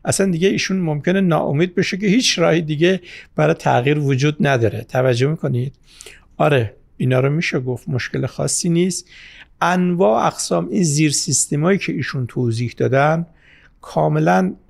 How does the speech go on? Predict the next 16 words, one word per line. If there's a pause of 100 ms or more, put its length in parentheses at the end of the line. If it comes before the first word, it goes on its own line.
(580)
از
یه
زاویه
گفتن،
یه
نوع
زیر
سیستمای
دیگه
هست
که
منافعشون
مت-، (520)
مشکل
درست
می‌کنه،